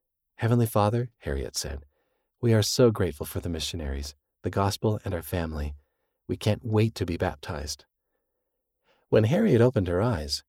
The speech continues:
she looked at the picture of Papa and smiled. She couldn't wait to see him again someday. There are two temples in Germany. One-third of Germany is covered with forests.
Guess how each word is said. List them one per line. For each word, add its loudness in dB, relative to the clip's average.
she 0
looked 2
at -2
the -8
picture -4
of -6
Papa -8
and -8
smiled. -2
She 2
couldn't 4
wait 4
to -2
see 0
him 2
again -2
someday. -6
There 10
are 8
two 4
temples 4
in 0
Germany. -8
One-third 4
of 0
Germany 2
is -2
covered 2
with 4
forests. -4